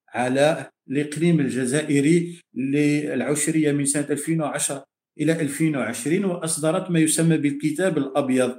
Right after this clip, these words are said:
آه، الذي يتمثل في عد وإحصاء آثار التغيرات المناخية في الجزائر. وتم، آه، إنشاء سيناريوهات، السيناريو المتفائل والسيناريو المتوسط والسيناريو المتشائم،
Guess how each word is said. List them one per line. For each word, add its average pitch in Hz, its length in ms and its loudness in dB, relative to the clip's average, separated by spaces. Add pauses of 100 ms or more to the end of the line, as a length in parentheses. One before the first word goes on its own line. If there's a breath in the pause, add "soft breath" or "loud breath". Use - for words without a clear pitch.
آه، 131 480 2
الذي 165 360 4
يتمثل 175 520 0
في 208 480 -2
عد 156 420 -2 (360)
وإحصاء - 800 2
آثار 170 360 2
التغيرات 170 500 2
المناخية 160 480 2
في 180 140 -2
الجزائر. 147 560 2 (400)
وتم، 165 500 2
آه، 131 920 -2
إنشاء 170 340 0
سيناريوهات، 156 920 2
السيناريو 143 580 2
المتفائل 139 720 0
والسيناريو 139 640 0
المتوسط 135 720 -2
والسيناريو 147 480 0
المتشائم، 127 800 -2